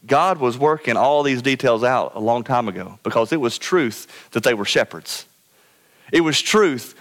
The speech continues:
when he said, "We've been doing this from our youth." And because of that, they were gonna get to have a land of their own, and they were gonna get to thrive.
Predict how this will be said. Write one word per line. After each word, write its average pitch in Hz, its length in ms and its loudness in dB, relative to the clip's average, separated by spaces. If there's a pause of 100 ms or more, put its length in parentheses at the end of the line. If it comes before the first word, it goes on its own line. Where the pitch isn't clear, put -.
when 139 140 2
he 131 60 2
said, 127 280 2
"We've 147 200 0
been 139 160 0
doing 151 220 2
this 131 180 0
from 123 180 -2
our 113 140 2
youth." 120 500 -4 (480)
And 143 160 0
because 202 460 2
of 139 120 0
that, 131 280 2
they 165 160 4
were 165 140 0
gonna 143 180 0
get 127 160 -2
to 120 80 -4
have 135 220 0
a 117 80 2
land 135 320 0
of 127 80 0
their 131 180 0
own, 110 300 0
and 117 120 -2
they 127 120 4
were 123 80 -6
gonna 117 160 0
get 107 180 -4
to 110 80 -12
thrive. 92 560 -4